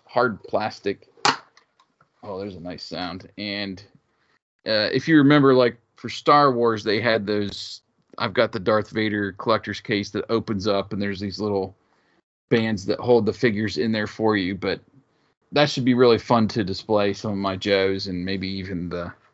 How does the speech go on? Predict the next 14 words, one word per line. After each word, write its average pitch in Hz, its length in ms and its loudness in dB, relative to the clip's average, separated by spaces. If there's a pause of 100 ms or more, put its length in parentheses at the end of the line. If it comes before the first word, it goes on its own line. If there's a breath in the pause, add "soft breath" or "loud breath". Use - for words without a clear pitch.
the - 180 -4
A-Team, 95 420 -4 (760 loud breath)
uh, 98 180 -2
figures 101 380 -2
that - 140 -2
I 95 60 -12
bought. 98 360 -14 (1200)
So, 117 500 -8 (800)
yeah, 220 160 0
that 233 160 4
was 185 160 4
it. 208 160 8
You 180 100 0
know, 156 260 4